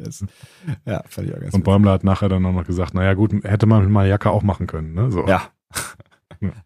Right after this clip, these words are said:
Speaker 1: Aber mit Hose ist halt witziger, ja.
Speaker 2: Ja. So, Geschichte zwei. Rutherford und Tiana reisen nach Balkus neun, kennen wir auch noch nicht,
Speaker 1: Mhm.
Speaker 2: ähm,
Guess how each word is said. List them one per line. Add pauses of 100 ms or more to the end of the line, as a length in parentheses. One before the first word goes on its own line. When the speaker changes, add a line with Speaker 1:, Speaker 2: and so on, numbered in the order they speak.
Speaker 1:
Aber
mit
Hose
ist
halt
witziger,
ja. (680)
Speaker 2:
Ja. (880)
So, (120)
Geschichte
zwei.
Rutherford
und
Tiana
reisen
nach
Balkus
neun, (220)
kennen
wir
auch
noch
nicht,
Speaker 1:
Mhm. (180)
Speaker 2:
ähm,